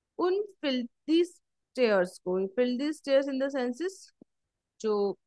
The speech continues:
अ, बेकार सी, अ, सीढ़ियां थी, उनको मैं जल्दी से चढ़ना चाहती थी, sorry, मैं उन फिल्दी stairs को जल्दी से चढ़ के ऊपर जाना चाहती थी।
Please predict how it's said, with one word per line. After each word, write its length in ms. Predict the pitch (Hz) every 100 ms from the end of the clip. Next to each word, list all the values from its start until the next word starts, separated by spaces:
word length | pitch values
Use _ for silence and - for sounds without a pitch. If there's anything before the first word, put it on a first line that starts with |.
| -
अ, 60 | 202 185 185
बेकार 600 | - - 202 202 180 180
सी, 320 | - 202 202 202 _ _ _ _ -
अ, 60 | 185 180 180 - _ _ -
सीढ़ियां 400 | 262 226 226 190
थी, 220 | - 285
उनको 400 | - 233 220 233
मैं 200 | 233 247
जल्दी 300 | 202 180 214
से 160 | 247 233
चढ़ना 400 | 202 170 180 233
चाहती 360 | 202 175 180
थी, 220 | - 294 - _
sorry, 200 | - - _ _ _ _ _ _ _ _ -
मैं 80 | 262
उन 220 | 311 349
फिल्दी 640 | 381 - _ - 254 247 320
stairs 400 | - 262 247 247
को 120 | 285
जल्दी 300 | 240 214 220
से 140 | 269
चढ़ 240 | 247 233 202
के 140 | 240
ऊपर 340 | 254 202 - 226
जाना 380 | 208 165 175
चाहती 360 | 233 208 - 160
थी। 240 | - 277